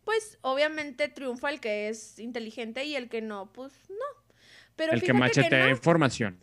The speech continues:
Speaker 1: Ajá, el que ma-, ándale, exacto. Entonces, pues, ya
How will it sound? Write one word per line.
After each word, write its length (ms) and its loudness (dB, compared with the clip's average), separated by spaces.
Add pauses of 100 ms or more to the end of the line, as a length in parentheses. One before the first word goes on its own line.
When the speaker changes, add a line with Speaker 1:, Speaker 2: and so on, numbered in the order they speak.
(280)
Speaker 1:
Ajá, 340 0
el 80 -4
que 100 -2
ma-, 180 -2
ándale, 260 -2
exacto. 380 -8
Entonces, 560 -4 (320)
pues, 280 -4
ya 760 4